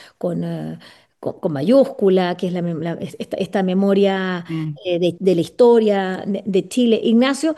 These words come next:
Speaker 1: en la escritura, eh, eh, eh, porque la, Sofía habla de esto de hiperverbalizar, y la verdad es que, digámoslo, las obras anteriores también tienen mucho de eso, es decir, no son obras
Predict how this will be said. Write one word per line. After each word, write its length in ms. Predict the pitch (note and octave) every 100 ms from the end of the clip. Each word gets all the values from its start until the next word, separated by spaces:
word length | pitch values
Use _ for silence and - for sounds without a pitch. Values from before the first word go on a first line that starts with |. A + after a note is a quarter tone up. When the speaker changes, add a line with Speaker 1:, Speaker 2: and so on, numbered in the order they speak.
| - _
Speaker 1:
en 140 | - C4
la 60 | C4
escritura, 760 | C4 A#3 A#3+ A#3 C#4 D#4 F4+ -
eh, 640 | A#3+ A#3 A3+ A3 G#3+ G#3+ G#3 - _ _ _
eh, 280 | - - G#3+
eh, 80 | G3+
porque 480 | A#3 A3 A#3+ G#3+ A3 -
la, 160 | G#3+ A3+
Sofía 580 | A#3 G3+ B3 B3+ B3+
habla 200 | A#3+ B3
de 60 | A#3+
esto 200 | A#3 B3+
de 200 | A#3 G#3+
hiperverbalizar, 1300 | A#3 A#3 A3+ A3 G3 G3+ F#3+ F#3+ F3 - A#3+ A3+ A3+
y 80 | A#3+
la 120 | G#3+
verdad 280 | F#3 F3+ G#3
es 60 | G#3
que, 160 | - F#3+
digámoslo, 760 | F3+ G3 G3+ F#3+ G3+ G3+ A3
las 140 | G3+ F3+
obras 240 | F#3 F#3+
anteriores 460 | F#3+ F3 F3 F#3+ F#3
también 340 | E3 D#3 E3+
tienen 240 | G3 G3+ F#3+
mucho 320 | F#3 F#3 G3
de 140 | A3+
eso, 220 | E3 - C#3+
es 80 | D#3+
decir, 140 | F#3+ E3
no 120 | F3+
son 240 | - F3+
obras 460 | G#3 A3 A3+ A#3+